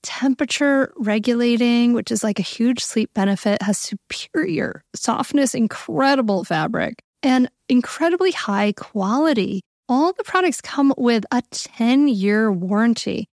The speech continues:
Truly, incorporating Cozy Earth products into your self-care routine can enhance your sleep quality and your overall wellness. You deserve to treat yourself to the ultimate in comfort and indulgence after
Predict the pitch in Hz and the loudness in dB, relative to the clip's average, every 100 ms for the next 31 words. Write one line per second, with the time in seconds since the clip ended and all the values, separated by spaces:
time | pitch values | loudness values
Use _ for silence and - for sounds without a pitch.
0 | _ _ _ - - 339 320 233 - 220 | _ _ _ -6 0 2 2 2 2 0
1 | 262 262 294 277 - 226 226 233 202 196 | 0 0 2 2 0 0 0 0 0 -2
2 | - 196 190 180 - 240 233 254 233 - | -4 -4 -4 -6 0 0 2 -2 -2 -2
3 | 202 185 - 196 190 185 - 185 - 190 | -2 -4 -2 0 0 -2 0 0 0 0
4 | 190 - - 262 277 269 - 214 - 214 | 0 -2 0 2 4 2 -2 -4 -2 -4
5 | 202 - 247 247 247 240 233 - _ - | -4 -4 0 0 2 0 0 -4 _ -2
6 | 339 - 440 254 262 247 202 175 175 226 | -2 0 0 2 2 2 0 0 0 0
7 | 180 - - - _ _ _ _ _ - | 0 -4 -12 -16 _ _ _ _ _ -2
8 | 269 294 - - 277 302 214 - 208 - | 0 0 0 0 2 2 0 -2 -4 -2
9 | 277 254 - - - - 233 240 240 - | 0 0 -2 -4 -6 -2 0 0 -2 -4
10 | - 220 269 - 285 277 247 214 - 247 | -6 -4 -4 2 2 2 2 0 0 0
11 | 226 247 214 - 226 214 220 226 233 226 | 0 2 0 0 2 4 4 2 2 2
12 | 208 202 - - 220 220 - 240 220 214 | 2 0 -2 -2 0 -2 -2 0 0 0